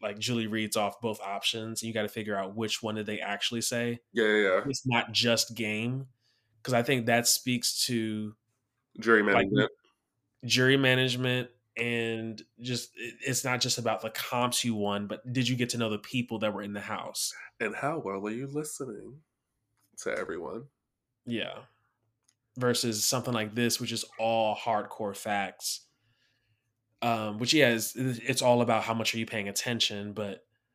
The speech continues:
Speaker 1: I like the, the social aspect of the other version. But we've gotten this version for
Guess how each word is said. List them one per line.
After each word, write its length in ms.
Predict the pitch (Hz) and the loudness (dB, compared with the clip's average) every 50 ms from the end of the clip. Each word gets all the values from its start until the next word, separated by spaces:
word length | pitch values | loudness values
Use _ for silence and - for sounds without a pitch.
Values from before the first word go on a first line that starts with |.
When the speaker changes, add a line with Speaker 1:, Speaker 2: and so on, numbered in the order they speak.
| _ - | _ 0
Speaker 1:
I 80 | 120 120 | 2 4
like 220 | 120 117 117 - | 4 2 2 0
the, 160 | - 127 120 | -2 -2 -2
the 260 | - 101 110 117 113 | -2 -2 0 0 2
social 580 | 110 - - - 127 123 120 117 - - 113 - | 2 4 4 6 6 6 6 4 4 2 0 -2
aspect 720 | - 107 104 104 - - - - 110 101 95 95 - - - _ - | -2 -2 0 2 2 0 0 0 -2 -4 -4 -6 -10 -14 -12 _ -4
of 320 | 113 107 107 104 101 95 | -2 -2 -2 -2 -4 -6
the 120 | 110 113 98 | -6 -4 -4
other 200 | 107 104 107 101 | -2 -2 -4 -4
version. 560 | 95 101 98 95 95 - - 98 92 92 92 - _ - | -4 -6 -6 -4 -6 -6 -8 -10 -12 -14 -16 -18 _ -6
But 80 | 117 120 | -2 0
we've 180 | 139 143 139 | 0 0 2
gotten 300 | 151 156 131 110 120 120 | 2 2 2 2 2 2
this 180 | 120 123 120 - | 2 2 0 0
version 580 | 120 117 113 113 107 104 110 104 101 101 101 | 0 0 0 0 0 -2 -4 -4 -6 -6 -8
for 420 | 101 - - 107 98 98 98 98 | -10 -10 -10 -8 -8 -6 -8 -8